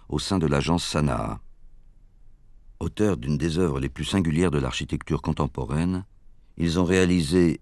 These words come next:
le musée d'art contemporain du vingt et unième siècle de Kanazawa, l'école de design de Zollverein, ou encore le New Museum de New York.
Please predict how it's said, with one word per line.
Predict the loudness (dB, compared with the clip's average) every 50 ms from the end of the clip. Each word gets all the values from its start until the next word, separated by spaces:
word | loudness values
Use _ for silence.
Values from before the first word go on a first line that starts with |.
| -6 -6
le | -2 0 2
musée | 2 2 2 2 0 0
d'art | 2 0 0 0 -2
contemporain | -6 -2 -2 -2 -2 0 -2 0 0 0 0
du | 0 -2
vingt | -2 -4 -2 -2 -2
et | 0
unième | 0 2 2 0 0
siècle | -2 -4 -4 -4 -4 -4 -6 -10 -12 -12 -10
de | -10 -10
Kanazawa, | -6 -4 -4 -2 -2 -2 -4 -4 -2 0 0 0 -2 -2 -4 -10 -16 -20 -20 -20 -20 -20 -20 -20 -20 -20 -20 -20 -16 -6
l'école | -4 -4 -2 0 0 0 0 0
de | -2 -4
design | -6 -6 -6 -4 -2 0 0 0 0 0 -2 -4 -6 -8 -10
de | -8 -8 -8
Zollverein, | -6 -6 -6 -6 -4 -6 -6 -4 -2 -2 0 -2 -2 -4 -8 -10 -16 -20 -20 -20 -20 -20 -20 -20 -20 -20 -20 -20 -12 -2
ou | 2 4 4
encore | 4 2 2 2 2 2 2 2 -2 -4 -10 -16 -20 -20 -16 -6 -2
le | 2 4
New | 4 6 6 6
Museum | 6 6 4 4 4 2 2 2 2 2 2
de | 2 0
New | 0 0 -2
York. | -4 -8 -10 -14 -16 -20 -20